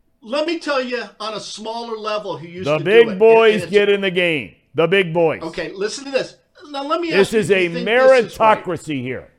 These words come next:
Speaker 1: Do you think this is right? And this is, do you remember the Midland program, the great Midland? Uh,
Speaker 2: Uh, uh,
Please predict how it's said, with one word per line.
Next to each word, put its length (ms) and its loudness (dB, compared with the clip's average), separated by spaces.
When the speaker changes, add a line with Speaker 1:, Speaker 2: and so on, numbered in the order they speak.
Speaker 1:
Do 100 -6
you 240 0
think 400 -8
this 260 -10
is 200 -12
right? 600 -8
And 200 -10
this 220 -4
is, 220 -10
do 140 -14
you 60 -6
remember 220 -6
the 80 -12
Midland 560 -4
program, 480 -8
the 80 -14
great 480 -6
Midland? 480 -10
Uh, 40 -8
Speaker 2:
Uh, 600 0
uh, 40 -8